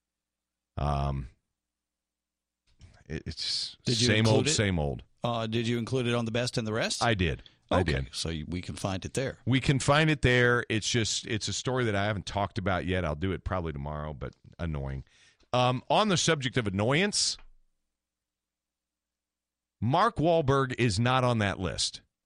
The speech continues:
Speaker 1: He is now growing in stature to me as Matt Damon lowers himself, even though I prefer Matt Damon as an actor over Mark Wahlberg, though Mark Wahlberg is okay. I think he's a decent actor.
Speaker 2: That's the perfect word for him.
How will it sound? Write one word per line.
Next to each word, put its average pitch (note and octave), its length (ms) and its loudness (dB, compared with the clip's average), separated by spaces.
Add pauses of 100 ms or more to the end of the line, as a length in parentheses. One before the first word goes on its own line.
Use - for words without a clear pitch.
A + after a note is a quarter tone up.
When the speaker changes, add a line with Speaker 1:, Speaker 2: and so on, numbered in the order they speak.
(180)
Speaker 1:
He F#3 200 2
is C#3 160 2
now C#3+ 220 4
growing B2+ 480 2
in A2 120 0
stature G#2+ 540 0
to - 140 -4
me F2+ 220 2
as F2 140 0
Matt G2 280 -2
Damon F#2+ 380 0
lowers F#2+ 480 0
himself, F2+ 400 -2
even G#2 220 0
though F#2 120 0
I E2+ 80 2
prefer E3 560 -2
Matt A2+ 260 -2
Damon G2+ 280 0
as F2 160 -2
an E2+ 80 -4
actor F2 340 -4
over E2 160 -4
Mark D#2 300 -4
Wahlberg, D#2 500 -4 (400)
though B2 180 2
Mark B2 300 0
Wahlberg F#2 640 0
is B2+ 160 2
okay. C3 400 0 (420)
I C3 100 4
think E3 160 4
he's C#3+ 160 2
a C3 40 0
decent A2 360 0
actor. B1+ 300 -8 (1120)
Speaker 2:
That's C3 320 0
the F#3 120 -2
perfect D3+ 340 -2
word G#2+ 300 -2
for D#2+ 140 -4
him. - 200 -8